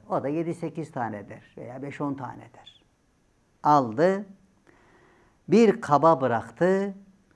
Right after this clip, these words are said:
bereketle dua buyurdular. Sonra onar onar asker çağırdı, umumen yediler. O ordunun içerisinde bunlar onar onar, grup grup geliyor. "Hadi şu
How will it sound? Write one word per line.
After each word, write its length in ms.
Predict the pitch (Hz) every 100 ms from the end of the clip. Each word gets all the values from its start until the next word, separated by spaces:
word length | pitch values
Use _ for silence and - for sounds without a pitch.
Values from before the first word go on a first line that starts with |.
| _
bereketle 1040 | 123 175 190 185 208 214 - 170 170 170 165 147
dua 400 | 160 151 139 117
buyurdular. 920 | 113 101 95 92 - - _ - _ _ _ _ _ _
Sonra 340 | - 247 214
onar 400 | 190 190 196 233
onar 340 | 208 175 151 143
asker 480 | 180 170 - 160 123
çağırdı, 720 | 180 208 233 233 262 262 262 - _ _ _ _
umumen 720 | 185 202 277 277 226 220 214
yediler. 520 | 190 170 143 131 117 104 -
O 220 | 208 220 180
ordunun 320 | 196 185 202 196
içerisinde 560 | 185 175 151 196 196
bunlar 220 | 165 151
onar 380 | 143 156 185 214
onar, 160 | 175 147
grup 260 | 180 226 -
grup 260 | 196 196
geliyor. 260 | 175 151 127
"Hadi 340 | 151 190 135
şu 400 | 107 208 196 143